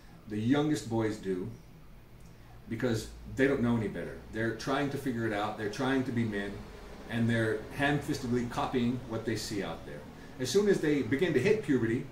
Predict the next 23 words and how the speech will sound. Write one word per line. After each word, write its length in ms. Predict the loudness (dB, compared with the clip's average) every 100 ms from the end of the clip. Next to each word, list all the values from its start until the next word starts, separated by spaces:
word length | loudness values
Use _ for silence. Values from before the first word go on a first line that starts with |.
| -10
as 80 | -4
soon 200 | 0 0
as 120 | 2
they 120 | 2
get 300 | 4 2 2 -6 -16 -12 0
actual 320 | 0 2 0
testosterone 800 | -2 -4 -4 -2 -2 -4 -4 -2
in 160 | -2 0
their 100 | 0
bodies, 480 | -2 -2 -4 -6 -12 -18 -18 -18 -18 -18 -16 -16 -6
which 180 | -2 4
many 220 | 6 6
people 240 | 4 2
think 240 | 2 0 0
of 160 | 0 0
as 140 | 0
an 80 | 0
aggression 520 | 2 2 2 2 -4 -4
hormone, 480 | -2 -2 -2 -4 -8 -12 -16 -18 -18 -18 -20 -14 -4
and 120 | 0
indeed 440 | 6 8 8 4
it 60 | -4
has 440 | 0 0 0 -4